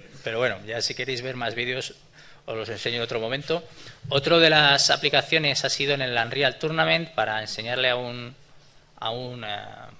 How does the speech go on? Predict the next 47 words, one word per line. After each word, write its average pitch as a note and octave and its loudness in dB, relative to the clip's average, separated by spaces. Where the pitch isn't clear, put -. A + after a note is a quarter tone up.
bot C3+ -2
a B2+ 2
esquivar A#2 0
a, G#2 -6
a A2 -10
los G#2+ -2
demás, B2+ 2
¿no? C#3 -10
Entonces A#2+ -8
le, A2+ -6
le A#2+ -6
centrábamos C#3+ -2
en D3 -4
una C#3+ -4
sala C#3+ 2
como C#3 -4
esa C3+ -4
que C3 0
veis, D3 -2
cuadrada C#3+ 2
y, - -4
y - -6
sin C#3 0
salidas, E3 4
le B2 -8
poníamos D3+ -2
contra D3 0
un C#3+ -2
rival D3 2
que - -6
tenía C#3 0
armas D#3+ 0
y, G#2+ -12
y A#2 -10
le A2+ -6
decíamos, A#2 -2
"Bueno, C3+ 2
a B2+ 2
ver, C#3 -2
a - -8
ver D3 -2
cuánto D#3 2
duras D#3+ 2
sin - -6
que A#2 -4
te A#2+ -4
mate", A#2 -4